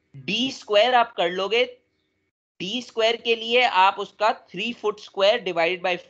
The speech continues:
four। एक स्टूडेंट इसको पाई आर स्क्वायर भी कर सकता था।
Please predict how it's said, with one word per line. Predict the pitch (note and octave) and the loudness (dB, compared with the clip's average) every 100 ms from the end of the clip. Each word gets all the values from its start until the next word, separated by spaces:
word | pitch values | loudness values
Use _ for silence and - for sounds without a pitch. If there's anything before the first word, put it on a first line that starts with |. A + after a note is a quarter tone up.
| F3 | -6
four। | D#3 - _ _ _ _ | -6 -8 _ _ _ _
एक | G3 A3 A3+ | -4 -4 -4
स्टूडेंट | - G3+ G#3 B3 A3+ | -14 -8 -6 -6 -8
इसको | G#3 A3+ B3 | -6 -2 -2
पाई | B3 F3 F#3 G3+ | 2 4 4 2
आर | G3 A3 | 0 0
स्क्वायर | - - G3 G3 | -4 -4 0 0
भी | F#3 G#3 | -4 -6
कर | F#3 | -6
सकता | F#3 F3 - D#3 C#3+ | -4 -8 -6 -4 -4
था। | C#3 B2 - | -2 -4 -6